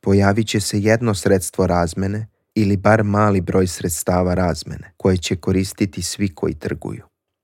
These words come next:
Dobro koje preuzme ulogu opšte prihvaćenog sredstva razmene zove se novac.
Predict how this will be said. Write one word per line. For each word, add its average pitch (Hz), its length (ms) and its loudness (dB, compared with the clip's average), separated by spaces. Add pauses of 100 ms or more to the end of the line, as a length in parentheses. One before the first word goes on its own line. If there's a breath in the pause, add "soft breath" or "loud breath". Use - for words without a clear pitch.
(140)
Dobro 98 440 2
koje 92 260 0
preuzme 98 540 2
ulogu 98 560 0
opšte 113 420 0
prihvaćenog 90 680 -2
sredstva 87 540 -2
razmene 98 600 -2 (280)
zove 87 340 0
se 85 200 -2
novac. - 580 -4